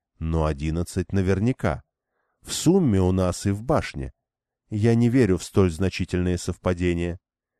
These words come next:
Когда торговцы рыбой покупают всё по одной цене, можно поручиться, что они пили прошлой ночью в одном трактире". "Не надо больше убеждать меня, Суан".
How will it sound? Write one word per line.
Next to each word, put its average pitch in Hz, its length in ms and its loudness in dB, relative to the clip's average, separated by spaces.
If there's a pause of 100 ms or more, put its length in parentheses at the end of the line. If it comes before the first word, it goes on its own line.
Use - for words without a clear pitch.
(160)
Когда 143 380 2
торговцы 135 580 6
рыбой 131 280 4
покупают 123 680 4
всё - 260 2
по 123 180 2
одной 120 260 2
цене, 147 420 -2
можно 95 420 2
поручиться, 113 720 0
что - 260 -2
они 147 200 2
пили 156 380 2
прошлой 123 460 2
ночью 113 520 2 (160)
в 113 120 0
одном 117 340 4
трактире". 82 720 -2 (1080)
"Не 117 140 0
надо 92 300 0
больше 80 360 -2
убеждать 80 480 -2
меня, 87 220 -4
Суан". 85 480 -2